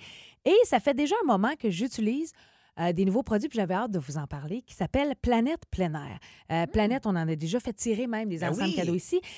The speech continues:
Speaker 1: Mais il y a une gamme qui vient de sortir, Planète Plein Air, qui, euh, moi, à l'époque où je faisais du camping,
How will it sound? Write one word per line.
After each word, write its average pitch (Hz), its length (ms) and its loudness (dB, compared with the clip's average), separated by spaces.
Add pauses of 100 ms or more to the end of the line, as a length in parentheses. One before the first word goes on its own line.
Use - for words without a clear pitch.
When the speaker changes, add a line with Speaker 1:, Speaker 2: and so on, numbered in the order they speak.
(140)
Speaker 1:
Mais 269 160 4
il 370 60 6
y 311 40 6
a 247 40 4
une 214 100 2
gamme 285 160 4 (160)
qui - 80 -8
vient 180 140 0
de - 60 -4
sortir, 302 380 -2
Planète 240 380 2
Plein 196 220 2
Air, 285 240 -2 (100)
qui, 311 320 2 (400)
euh, 208 340 4
moi, 277 220 4
à 330 40 4
l'époque 320 280 2
où 262 60 -4
je - 80 -6
faisais 202 240 0
du 220 100 -6
camping, 233 580 -2